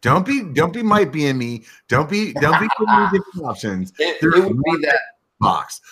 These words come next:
Speaker 1: What is in that box?
Speaker 2: In that box would be that new, that new, uh, long travel bike from Pole.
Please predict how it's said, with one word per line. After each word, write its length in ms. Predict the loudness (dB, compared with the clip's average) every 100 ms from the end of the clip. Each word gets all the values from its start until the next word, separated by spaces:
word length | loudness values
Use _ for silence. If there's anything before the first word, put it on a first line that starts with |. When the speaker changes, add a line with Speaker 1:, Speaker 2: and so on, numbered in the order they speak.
| _
Speaker 1:
What 200 | 2 4
is 160 | 6 4
in 140 | 4
that 220 | 2 0 0
box? 500 | 0 -2 -8 -18 -20 _ 2
Speaker 2:
In 140 | 4 6
that 220 | 4 4
box 480 | 6 6 4 -2 -4
would 180 | -2
be 100 | 0 2
that 220 | 2 2
new, 300 | 0 0 -2 _
that 240 | -2 0 0
new, 320 | 0 2 4
uh, 140 | 4
long 280 | 4 2 0
travel 440 | 0 2 2 0 0
bike 300 | 0 0 -2
from 200 | -8 -6
Pole. 540 | 0 2 2 -4 -14